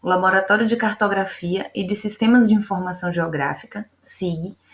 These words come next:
da Escola Politécnica na Universidade Federal da Bahia. A missão do nosso laboratório é promover pesquisa e ensino nas áreas de cartografia e sig, com foco na utilização de dados abertos e software livre.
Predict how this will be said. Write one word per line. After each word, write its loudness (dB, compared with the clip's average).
da 2
Escola 2
Politécnica 0
na 2
Universidade -2
Federal -2
da -4
Bahia. -2
A 2
missão 4
do 2
nosso 2
laboratório -2
é -6
promover 2
pesquisa -2
e 8
ensino 2
nas 0
áreas 4
de 2
cartografia -2
e 0
sig, -6
com 4
foco 2
na 0
utilização 0
de -6
dados 0
abertos -2
e -2
software 0
livre. -6